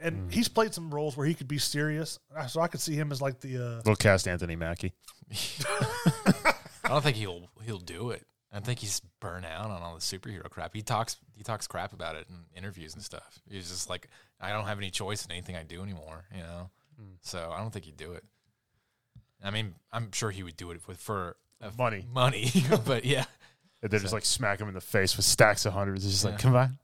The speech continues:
Speaker 2: come on."
Speaker 1: Um, so we can move on to the Flash,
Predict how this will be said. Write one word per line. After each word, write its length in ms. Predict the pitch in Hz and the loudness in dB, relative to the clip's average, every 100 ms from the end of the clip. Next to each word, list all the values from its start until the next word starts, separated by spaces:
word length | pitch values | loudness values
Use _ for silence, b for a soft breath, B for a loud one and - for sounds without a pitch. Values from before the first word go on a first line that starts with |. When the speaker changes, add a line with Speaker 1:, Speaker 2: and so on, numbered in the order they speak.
| - | 2
Speaker 2:
come 220 | - 127 | 6 8
on." 200 | 135 135 - _ _ _ _ _ _ _ _ _ _ _ 139 | 6 0 -6 _ _ _ _ _ _ _ _ _ _ _ -2
Speaker 1:
Um, 540 | 151 156 156 185 165 151 | 2 2 0 -6 -14 -8
so 140 | - 151 | -2 0
we 100 | 160 | 0
can 80 | |
move 140 | 151 147 | 0 0
on 140 | 151 | -2
to 80 | 131 | -2
the 60 | 123 | -6
Flash, 760 | 147 151 160 160 - - - | 2 4 2 -2 -12 -16 -20